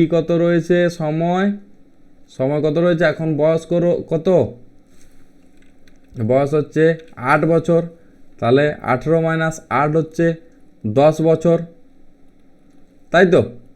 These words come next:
এটা হচ্ছে সময়। আর আয় কত রয়েছে?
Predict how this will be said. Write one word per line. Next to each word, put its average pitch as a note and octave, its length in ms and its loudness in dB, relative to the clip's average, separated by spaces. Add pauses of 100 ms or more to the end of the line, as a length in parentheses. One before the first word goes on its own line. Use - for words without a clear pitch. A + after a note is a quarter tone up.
(400)
এটা C3 180 0
হচ্ছে D#3 180 -4 (120)
সময়। F3+ 300 -2 (1080)
আর E3 80 4 (280)
আয় F3 120 6 (100)
কত F3+ 140 0 (120)
রয়েছে? F3+ 300 2